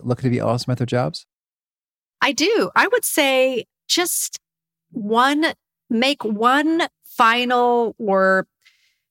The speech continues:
Speaker 2: baby step towards this idea of coaching. It doesn't have to be, "Okay, I'm gonna coach somebody."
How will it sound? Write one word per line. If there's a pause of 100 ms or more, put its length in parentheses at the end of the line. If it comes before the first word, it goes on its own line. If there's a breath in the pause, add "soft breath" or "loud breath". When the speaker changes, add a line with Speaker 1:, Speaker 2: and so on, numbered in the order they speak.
Speaker 2:
baby
step
towards
this
idea
of
coaching.
It
doesn't
have
to
be,
"Okay,
I'm
gonna
coach
somebody."